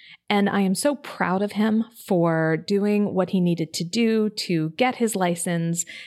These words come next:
And he has been such a responsible and safe driver. I'm proud of him and I'm excited that he is able to have this level of independence in his life. And I'm also terrified <laughs> every single time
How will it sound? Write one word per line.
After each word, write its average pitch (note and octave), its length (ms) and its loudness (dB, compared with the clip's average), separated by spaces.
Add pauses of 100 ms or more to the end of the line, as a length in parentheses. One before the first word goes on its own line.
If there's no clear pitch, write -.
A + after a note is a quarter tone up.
(160)
And F#3+ 220 0
he A#3 560 -2
has A3+ 180 0
been G3+ 200 0
such - 480 -2
a A3 60 0
responsible F3+ 720 -2
and E3+ 140 0
safe E3+ 340 -2
driver. G#3+ 540 -4 (640)
I'm C4+ 200 2
proud D#4 440 0
of A3 120 0
him - 240 -10
and A3+ 140 2
I'm A#3 140 4
excited C4+ 800 0
that F#3+ 160 0
he D4 300 -2
is A3+ 200 2
able A3 260 2
to A3+ 80 0
have C#4 420 0
this G#3 220 0
level G#3+ 380 2
of F3 180 2
independence G#3 760 0
in E3+ 80 -2
his F3 160 -4
life. G3 440 -2 (640)
And A3+ 100 2
I'm A3 140 4
also G#3 260 -4
terrified F3 720 -2
<laughs> - 40 -6
every G#3+ 420 2
single G#3 400 0
time A3+ 440 0